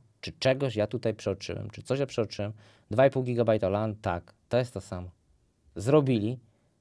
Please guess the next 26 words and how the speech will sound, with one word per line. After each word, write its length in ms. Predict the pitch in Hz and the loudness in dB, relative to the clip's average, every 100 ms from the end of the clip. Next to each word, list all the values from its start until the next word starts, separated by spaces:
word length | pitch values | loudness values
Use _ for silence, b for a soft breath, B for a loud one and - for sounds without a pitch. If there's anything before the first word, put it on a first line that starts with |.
| _ | _
dwa 380 | - 104 117 135 | -6 0 2 4
razy 380 | 123 110 101 117 | 4 0 0 -6
taką 280 | 101 - 113 | -6 -6 -6
samą 280 | 113 123 | -6 -8
płytę 300 | 139 175 160 | -6 -6 -4
i 80 | 98 | 0
nazwali 520 | 113 127 110 101 98 | 2 2 2 2 2
ją, 240 | 95 90 90 b b b | 0 -2 -6 b b b
teraz 320 | 98 92 95 - | -6 -4 -6 -4
Elite 440 | 139 165 165 - | -2 0 -2 -6
się 180 | - 107 | -10 -8
nazywa, 380 | 95 90 143 170 | -8 -4 -2 0
a 60 | 160 | -2
wcześniej 360 | 147 - 120 | -6 -8 -6
była 180 | 107 101 | 0 0
Pro. 260 | - 67 - _ - - _ - _ _ - _ - | -2 -8 -10 _ -14 -14 _ -20 _ _ -20 _ -8
No, 200 | 90 - | -8 -6
oczywiście 460 | 107 107 110 - 107 | -8 -4 -4 -2 0
inny 220 | 107 104 | 0 -2
chipset 300 | 156 151 87 | -4 -2 -4
jest, 320 | 78 - _ | -6 -10 _
ale 180 | - 95 | -4 -4
poza 300 | 101 107 87 | -2 -4 -4
tym 220 | - 104 - _ _ _ _ | -6 -10 -12 _ _ _ _
to 120 | 127 | 0
tyle. 260 | 330 311 | 2 0